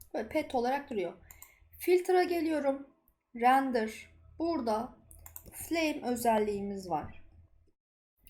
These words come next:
Bakın açtığımda otomatik olarak bunu şey yaptı. Bakalım burada neler yapacak?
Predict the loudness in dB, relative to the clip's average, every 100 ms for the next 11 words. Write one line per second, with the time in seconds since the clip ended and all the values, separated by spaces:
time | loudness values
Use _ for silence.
0 | -2 0 0 -2 0 0 0 -6 -4 0
1 | 0 0 -6 -6 -2 0 0 -2 -8 -20
2 | _ _ _ _ _ -6 -2 -2 -4 -8
3 | _ _ _ -6 -2 0 2 0 0 -4
4 | -12 -12 -16 _ _ _ _ _ -20 -20
5 | _ -2 2 4 4 2 0 -2 4 6
6 | 6 4 -2 _ _ _ _ _ _ _
7 | _ _ _ _ -20 -20 _ _ _ -6
8 | -2 0 4 4 4 0 -4 -2 -2 -2
9 | -10